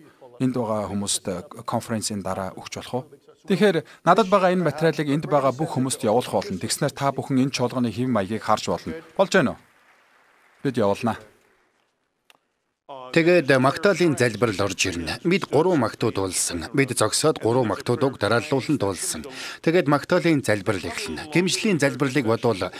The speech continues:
Speaker 2: арай урт үргэлжилдэг. Гэмшлийн залбирал нь хоёр, гурав, эсвэл дөрвөн минут байдаг бол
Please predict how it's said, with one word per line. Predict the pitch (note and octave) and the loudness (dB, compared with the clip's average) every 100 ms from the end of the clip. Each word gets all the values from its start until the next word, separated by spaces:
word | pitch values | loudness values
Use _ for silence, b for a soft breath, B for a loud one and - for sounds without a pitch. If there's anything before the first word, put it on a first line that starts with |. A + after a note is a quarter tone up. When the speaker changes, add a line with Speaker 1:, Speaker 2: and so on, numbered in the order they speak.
| B - | B -2
Speaker 2:
арай | A2 D3 | 2 4
урт | A2+ B2 | 2 0
үргэлжилдэг. | G#2+ F#2+ F2 F2+ - E2 - | -2 0 -4 -6 -8 -10 0
Гэмшлийн | C3 C3+ - E3 C3 | 2 2 2 2 2
залбирал | G#2 F#2+ B2 - E3 | 0 0 -2 0 -2
нь | E3+ B B | -2 B B
хоёр, | - C3 D3 B2+ | 0 2 4 2
гурав, | C3 C#3 | 2 2
эсвэл | A#2+ C3+ A#2+ | 2 0 2
дөрвөн | C3+ D#3 A#2 | 2 2 2
минут | G#2+ | 0
байдаг | G2 G2 G#2+ | -4 -4 -2
бол | E3 | -2